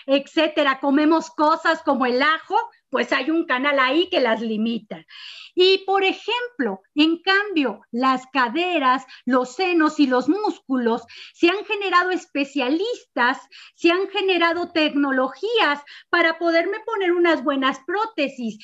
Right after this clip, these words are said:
Y aunque yo ya no sea reproductiva o no esté en ese proceso,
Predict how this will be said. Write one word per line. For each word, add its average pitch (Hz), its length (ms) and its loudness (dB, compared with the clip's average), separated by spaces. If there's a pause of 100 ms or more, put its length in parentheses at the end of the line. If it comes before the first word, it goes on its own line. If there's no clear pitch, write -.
Y 339 120 4
aunque 339 360 2
yo 415 120 2 (120)
ya 453 80 2 (160)
no 415 140 -4
sea 349 300 0
reproductiva 277 1040 -2
o 277 160 2
no 311 120 4
esté 427 300 -2
en 392 80 0
ese 349 240 0
proceso, 330 800 -2